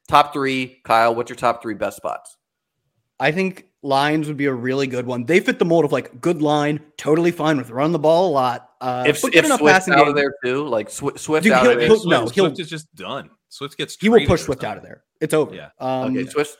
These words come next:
Speaker 1: Swift's cut.
Speaker 3: Yeah.
Speaker 2: What else?
Speaker 3: <laughs>
Speaker 2: Um,
Speaker 1: Vikings, I would put maybe in
Speaker 3: Vikings
Speaker 1: there.
Speaker 3: is my number
Speaker 2: Oh, that's
Speaker 3: one.
Speaker 2: a good one.
Speaker 3: It's my number one.
Speaker 1: Vikings with Dalvin Cook out of town probably
Speaker 3: Yeah.
Speaker 1: hurts Hawkinson. What, what,
Speaker 2: I
Speaker 1: what do you got for third?
Speaker 2: Bengals might be a good one.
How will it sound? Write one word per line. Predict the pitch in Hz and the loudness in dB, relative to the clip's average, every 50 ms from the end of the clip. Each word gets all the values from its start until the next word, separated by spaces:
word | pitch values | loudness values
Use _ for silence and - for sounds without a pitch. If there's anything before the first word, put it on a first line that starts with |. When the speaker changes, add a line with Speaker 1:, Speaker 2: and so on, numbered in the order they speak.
| _ _ _ | _ _ _
Speaker 1:
Swift's | - - 123 120 - | -10 -8 -8 -8 -8
cut. | - - 104 92 85 - - - _ _ _ _ _ _ - - - _ _ _ _ _ | -10 -6 -6 -6 -6 -6 -10 -16 _ _ _ _ _ _ -20 -20 -20 _ _ _ _ _
Speaker 3:
Yeah. | - 175 | -12 -2
Speaker 2:
What | 170 202 208 - - - | 2 2 2 0 -2 -6
else? | 143 123 - - - - - - - | -6 -6 -6 -8 -10 -14 -14 -14 -8
Speaker 3:
<laughs> | - | -6
Speaker 2:
Um, | 170 175 185 196 202 202 202 196 196 190 170 - - - - - 123 | -4 -2 -2 -2 -2 -2 -4 -4 -6 -8 -10 -10 -16 -20 -20 4 6
Speaker 1:
Vikings, | 156 160 175 175 - 208 214 220 220 233 240 - | 8 8 8 4 0 -6 -4 -4 -4 -4 -2 0
I | - 160 202 | 4 4 6
would | 208 214 214 208 | 4 4 2 0
put | - - 226 220 - | 0 -2 -2 -2 -2
maybe | 202 208 208 202 196 | -4 -4 -4 0 4
in | 151 165 | 4 6
Speaker 3:
Vikings | 196 196 247 233 208 185 | 6 6 4 0 2 0
Speaker 1:
there. | 180 | 0
Speaker 3:
is | 151 | 2
my | 156 151 151 147 | 6 6 6 6
number | 139 135 131 127 123 113 | 6 2 2 2 2 0
Speaker 2:
Oh, | - | 0
that's | - 202 | 0 -2
Speaker 3:
one. | 180 170 | -2 0
Speaker 2:
a | |
good | - 214 143 | 0 0 0
one. | 131 123 110 - _ _ _ _ _ _ _ _ _ _ | -2 -8 -10 -16 _ _ _ _ _ _ _ _ _ _
Speaker 3:
It's | 113 110 - | -16 -10 -6
my | 139 127 | -6 -4
number | 117 110 104 98 92 | -4 -4 -6 -2 4
one. | 139 143 | 4 4
Speaker 1:
Vikings | 147 143 160 160 156 151 | 4 4 -2 -4 -2 -4
with | 151 143 | -4 0
Dalvin | - 143 131 135 139 135 | 2 4 4 4 2 -2
Cook | - 151 139 - | -6 -6 -4 0
out | 147 135 139 | 0 0 0
of | 139 139 | 0 0
town | - 160 147 147 151 160 165 165 _ _ _ _ _ _ _ _ _ _ _ | -2 -2 -2 -2 -4 -6 -8 -14 _ _ _ _ _ _ _ _ _ _ _
probably | - 113 110 104 117 | -2 -2 0 0 -2
Speaker 3:
Yeah. | 120 | -4
Speaker 1:
hurts | 120 117 113 - - | -4 -6 -6 -6 -6
Hawkinson. | 110 110 113 113 - 127 120 - 147 135 143 156 151 147 _ _ _ _ _ _ _ _ _ _ _ _ _ _ _ _ | -4 -2 -2 -4 -6 -14 -14 -12 -12 -12 -12 -14 -18 -20 _ _ _ _ _ _ _ _ _ _ _ _ _ _ _ _
What, | _ 120 123 - - - | _ -6 -6 -6 -2 0
what, | 127 127 | 2 2
Speaker 2:
I | 123 | 2
Speaker 1:
what | 123 123 120 | 2 0 -4
do | 120 | -2
you | 113 | -4
got | 117 110 - | -4 -4 -4
for | 110 104 | -6 -12
third? | - - - 87 87 87 - - _ _ _ | -12 -12 -12 -10 -10 -10 -12 -14 _ _ _
Speaker 2:
Bengals | - 240 277 381 453 453 427 403 392 285 | 0 2 2 2 0 0 -2 -2 -2 -2
might | 240 175 170 - 262 233 - - | -4 -2 -2 -2 -2 -4 -6 -6
be | 254 254 269 | -4 -4 -4
a | 254 | -4
good | 233 262 262 254 240 | -4 -4 -4 -4 -2
one. | 262 262 262 262 262 262 269 - - - | 0 0 2 2 2 0 0 -2 -8 -20